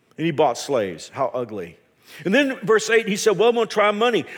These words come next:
I collected great sums of silver and gold." It wasn't like he didn't have enough money already. He's already getting, you know, nine hundred sixty million dollars a year just in gold. But it's like, "Well, I'm gonna pile it up and make myself feel better."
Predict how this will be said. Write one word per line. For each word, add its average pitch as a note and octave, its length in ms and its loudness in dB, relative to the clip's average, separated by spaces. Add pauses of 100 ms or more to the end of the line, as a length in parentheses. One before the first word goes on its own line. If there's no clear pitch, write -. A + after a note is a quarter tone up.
I D#3+ 160 2
collected G3+ 460 0
great G#3+ 240 2
sums G3+ 280 -2
of F#3+ 100 -4
silver G3+ 300 -2
and F#3 100 -4
gold." G3 180 0
It C#3 40 -4
wasn't G#3 220 0
like F#3+ 140 -2
he G3 60 -8
didn't F3 200 0
have F3+ 140 0
enough F3 200 -4
money F#3 280 -2
already. F3+ 440 0
He's F3+ 160 -4
already E3+ 160 0
getting, G3+ 340 -2 (260)
you D3+ 140 -8
know, D#3+ 260 0 (480)
nine D#3+ 160 -2
hundred E3 140 -4
sixty F3 320 -8
million E3 260 -4
dollars D#3 280 0
a E3+ 40 -12
year G#3+ 140 -8
just D3+ 240 -14
in C#3+ 140 -10
gold. F#3+ 280 0
But C#3+ 120 0
it's C#3+ 100 -16
like, C3+ 160 -4 (160)
"Well, A3+ 100 0
I'm B3+ 60 0
gonna C4+ 160 2
pile A3+ 380 4
it G#3 100 4
up G3 240 4
and C#3+ 80 -8
make D#3 140 -4
myself D3+ 400 -2
feel C#3 120 -4
better." F2+ 320 -6